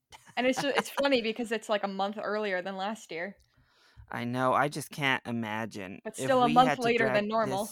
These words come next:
Speaker 2: this,
Speaker 1: <laughs>
Speaker 2: yeah, if we had to drag this out till April again, I,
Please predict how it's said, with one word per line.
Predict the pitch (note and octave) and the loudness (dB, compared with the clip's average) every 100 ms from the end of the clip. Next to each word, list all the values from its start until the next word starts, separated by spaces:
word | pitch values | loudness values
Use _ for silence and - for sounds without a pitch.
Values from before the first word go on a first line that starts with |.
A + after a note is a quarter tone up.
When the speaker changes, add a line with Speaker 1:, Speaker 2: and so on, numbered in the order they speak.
| - - - | -8 -16 -12
Speaker 2:
this, | C4 _ - | -12 _ -20
Speaker 1:
<laughs> | - - | -20 -12
Speaker 2:
yeah, | B2 C3 A2+ | -8 -2 -2
if | A#2 C3+ | -2 -4
we | |
had | E3 D#3 | -4 -4
to | B2 | -4
drag | G2 A#2+ A#2 A2 | -4 0 0 -2
this | A#2+ | -6
out | A#2 G2+ | -2 -4
till | - G#2+ | -4 -8
April | G#2 G#2 B2 G#2+ | -6 -8 -6 -6
again, | A2+ G#2+ A2+ G#2+ - | -6 -6 -6 -8 -8
I, | G#2 G#2+ G#2 G2+ G#2 | -6 -4 -6 -8 -10